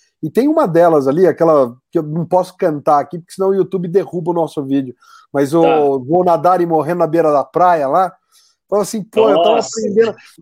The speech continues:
Speaker 1: eu tava aprendendo a tocar violão na época, cara, e era muito de rock,
Speaker 2: <laughs>
Speaker 1: mostrei aqui a capa do Green Day, e aí eu tendo que aprender a tocar pagode, porque queria, né, tocar pras menininhas que gostavam do pagodinho ali. Você fala,
Speaker 2: Olha,
Speaker 1: cara, é
Speaker 2: é
Speaker 1: mu-, é mu-,
Speaker 2: verdade.
Speaker 1: é muito uma coisa...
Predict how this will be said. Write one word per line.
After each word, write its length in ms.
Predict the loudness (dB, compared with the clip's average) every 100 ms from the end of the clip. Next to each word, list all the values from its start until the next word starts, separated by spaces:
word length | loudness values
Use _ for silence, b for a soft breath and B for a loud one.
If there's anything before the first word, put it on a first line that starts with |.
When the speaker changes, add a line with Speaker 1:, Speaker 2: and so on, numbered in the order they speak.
| B _
Speaker 1:
eu 100 | -2
tava 140 | 0 0
aprendendo 400 | 0 -2 0 -2
a 60 |
tocar 260 | -2 -4 -2
violão 460 | 0 0 2 2
na 180 | 2 2
época, 440 | 2 2 -2 -10 -8
cara, 360 | -2 0 0
e 80 | 0
era 240 | 2 0
muito 400 | -4 -6 -4 -2 -2
de 220 | -2 0
rock, 280 | 0 -2 -6
Speaker 2:
<laughs> 60 |
Speaker 1:
mostrei 380 | -8 -8 -4 -2
aqui 200 | -2 -4
a 60 | -4
capa 320 | -2 -4 -4
do 140 | -8
Green 280 | -6 -6 -6
Day, 280 | -4 -4 -4 _ _ _ _
e 100 | 0
aí 80 | 2
eu 100 | 2
tendo 220 | 0 -2
que 80 | -4
aprender 340 | -4 -2 -2
a 40 | -2
tocar 280 | -4 -8
pagode, 520 | -4 -4 0 0 0 -4
porque 240 | -12 -12
queria, 380 | -6 -2 0 0
né, 240 | -2 -6 -10 _ _
tocar 220 | -6 -4
pras 180 | -4 -6
menininhas 460 | -6 -4 -2 -2
que 60 | -2
gostavam 460 | -4 -2 0 0 -2
do 100 | -4
pagodinho 600 | -2 0 -2 -4 -2 0
ali. 300 | 2 0 -2 b b _
Você 100 | 0
fala, 160 | 2
Speaker 2:
Olha, 120 | 2 2
Speaker 1:
cara, 220 | 2 2
é 40 |
Speaker 2:
é 40 | 0
Speaker 1:
mu-, 200 | 0 0
é 120 | 0
mu-, 80 | 0
Speaker 2:
verdade. 180 | -2 -2
Speaker 1:
é 40 | -2
muito 580 | -2 0 0 0 -4
uma 300 | -4 -2 -2
coisa... 420 | -2 -2 -2 -4